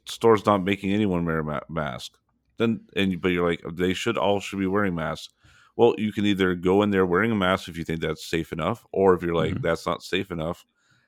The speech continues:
Speaker 1: then don't go there. I mean,
Speaker 2: Yeah,
Speaker 1: it's,
Speaker 2: it's, it's, to some
Speaker 1: it's
Speaker 2: degree, it is, it is voting with your dollars is what it is, you know?
Speaker 1: Mm-hmm.
Speaker 2: Um, and,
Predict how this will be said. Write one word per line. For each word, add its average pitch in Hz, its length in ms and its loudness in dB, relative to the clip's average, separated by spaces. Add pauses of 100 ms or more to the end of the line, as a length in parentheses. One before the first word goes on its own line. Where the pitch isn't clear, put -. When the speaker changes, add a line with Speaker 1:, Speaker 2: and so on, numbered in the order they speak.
(220)
Speaker 1:
then 80 180 -2
don't 76 200 -6
go 90 160 0
there. - 240 -10 (200)
I 80 140 4
mean, 78 280 -2
Speaker 2:
Yeah, 98 240 2
Speaker 1:
it's, 123 220 0
Speaker 2:
it's, 131 340 2
it's, - 240 -16
to 147 120 0
some 165 180 6
Speaker 1:
it's 170 40 6 (100)
Speaker 2:
degree, 135 300 8
it 113 80 4
is, - 300 2
it 120 180 4
is 123 100 2
voting 113 280 6
with 110 140 -2
your 110 60 0
dollars 65 400 -4
is 73 120 -10
what 73 120 -8
it - 80 -14 (120)
is, - 180 -16
you 80 100 -6
know? 101 160 2
Speaker 1:
Mm-hmm. - 800 -8
Speaker 2:
Um, 82 360 -2
and, 80 580 -4